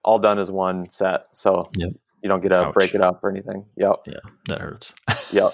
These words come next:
Speaker 1: It, it's amazing how big of a hole you can put yourself in, even though it's
Speaker 2: Yeah.
Speaker 1: only twenty min-, twenty-one minutes worth of work.
Speaker 2: Mm-hmm.
Speaker 1: It, yeah, it, it hurts. <laughs>
Speaker 2: Yeah, totally,
Speaker 1: Um,
Speaker 2: totally.
Speaker 1: yeah. So, and lately he's kinda,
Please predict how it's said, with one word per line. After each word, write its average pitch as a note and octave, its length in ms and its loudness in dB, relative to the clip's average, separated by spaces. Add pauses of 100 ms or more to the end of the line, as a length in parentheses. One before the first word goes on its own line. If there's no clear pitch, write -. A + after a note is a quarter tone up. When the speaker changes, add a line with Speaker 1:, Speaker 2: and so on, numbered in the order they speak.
Speaker 1:
It, C3 420 4
it's - 120 2
amazing C3 520 4
how G#2+ 720 6 (120)
big A2 140 4
of G#2 60 0
a G2+ 40 2
hole G#2 260 4
you G2 80 -2
can G2 140 -8
put A2 140 -2
yourself G2+ 420 0
in, F#2+ 400 2
even G2+ 160 -2
though G2 120 6
it's F#2+ 180 0
Speaker 2:
Yeah. G#2 40 4
Speaker 1:
only G2 400 0
twenty G#2 220 2
min-, G#2 180 2 (220)
twenty-one G#2 400 4
minutes G2+ 260 -2
worth G2+ 160 2
of G2+ 80 -2
work. G#2 320 4 (440)
Speaker 2:
Mm-hmm. E2+ 200 0
Speaker 1:
It, F#2+ 180 2 (200)
yeah, F2 200 2
it, - 180 -6 (240)
it G2+ 80 0
hurts. - 360 -4
<laughs> - 80 -8
Speaker 2:
Yeah, - 920 -2
totally, F2 260 2
Speaker 1:
Um, - 80 -6 (100)
Speaker 2:
totally. G2 260 2
Speaker 1:
yeah. G#2 160 2 (420)
So, F#2+ 360 2
and A#2 120 0
lately C#3+ 320 6
he's G#2 160 0
kinda, A2 560 4